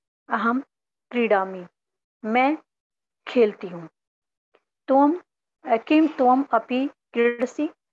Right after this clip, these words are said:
क्या तुम भी खेलते हो? अनन्या ने क्या कहा? "महम क्रीडामि,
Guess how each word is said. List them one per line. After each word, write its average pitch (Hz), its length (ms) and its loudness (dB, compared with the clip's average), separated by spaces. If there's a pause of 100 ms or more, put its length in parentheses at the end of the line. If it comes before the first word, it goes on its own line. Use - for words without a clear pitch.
(220)
क्या 233 140 2
तुम 262 320 0
भी 262 220 -4 (1700)
खेलते 240 380 2
हो? 302 260 2 (640)
अनन्या 214 360 -6
ने 226 100 -6
क्या 220 240 0
कहा? 226 340 -2 (440)
"महम 240 360 0
क्रीडामि, 269 520 -2